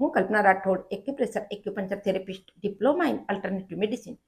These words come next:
રેમેડી તૈયાર કરવા માટે જે વસ્તુ જોઈએ છે તમારા રસોડામાં જ ઉપલબ્ધ છે. બે ચમચી તમે ઘઉંનો લોટ લઈ લેજો, એક નાની ડુંગળીને ખમણી, બે ચમચી ડુંગળીનો પેસ્ટ લઈ લેજો,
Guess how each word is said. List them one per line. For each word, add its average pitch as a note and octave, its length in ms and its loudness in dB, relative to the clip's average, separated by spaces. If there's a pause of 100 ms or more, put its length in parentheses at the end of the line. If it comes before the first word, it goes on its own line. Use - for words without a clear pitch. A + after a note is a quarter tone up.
(420)
રેમેડી A3 460 10
તૈયાર A3+ 400 6
કરવા G3+ 220 4
માટે F#3+ 400 -2
જે C#4 240 6
વસ્તુ E4 380 4
જોઈએ C#4 240 6
છે C#4 140 2
તમારા A#3 320 6
રસોડામાં G#3 680 4
જ - 160 -2
ઉપલબ્ધ G#3+ 420 2
છે. G3+ 380 2 (300)
બે A3 160 10
ચમચી G#3+ 680 -4
તમે G3+ 180 -2
ઘઉંનો G#3+ 520 2
લોટ G3+ 360 2
લઈ G3 140 2
લેજો, F#3 380 -4 (380)
એક D#4 240 12
નાની C4+ 420 8
ડુંગળીને C#4 480 6
ખમણી, B3 560 4
બે B3 180 10
ચમચી A#3+ 460 -4
ડુંગળીનો A#3+ 460 4
પેસ્ટ G#3+ 440 4
લઈ G#3 160 6
લેજો, G#3 420 6